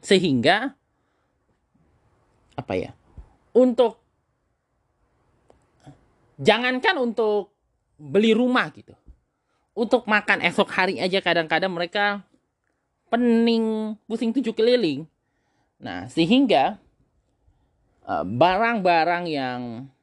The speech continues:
m-, terjangkau, barang-barang yang kalau bisa nggak, nggak perlu dikasih harga itu sesuatu yang bisa dikatakan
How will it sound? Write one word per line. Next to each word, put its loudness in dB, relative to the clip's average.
m-, -4
terjangkau, 2
barang-barang 0
yang -4
kalau 4
bisa -2
nggak, -2
nggak 2
perlu -4
dikasih -2
harga -2
itu -6
sesuatu -4
yang -4
bisa -2
dikatakan 0